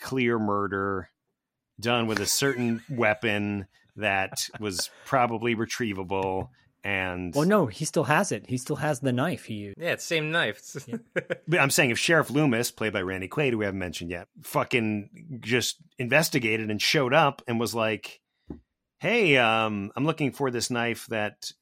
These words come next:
Speaker 1: you know, stabbed this kid. Um, does anyone have it?"
Speaker 2: <laughs>
Speaker 1: Uh, "Oh, you have it.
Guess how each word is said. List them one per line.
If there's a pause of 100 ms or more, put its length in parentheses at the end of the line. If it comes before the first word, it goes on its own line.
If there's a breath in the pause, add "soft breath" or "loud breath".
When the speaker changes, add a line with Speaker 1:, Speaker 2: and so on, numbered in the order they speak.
Speaker 1:
you
know,
stabbed
this
kid. (540)
Um,
does
anyone
have
it?"
Speaker 2:
<laughs>
Speaker 1:
Uh,
"Oh,
you
have
it.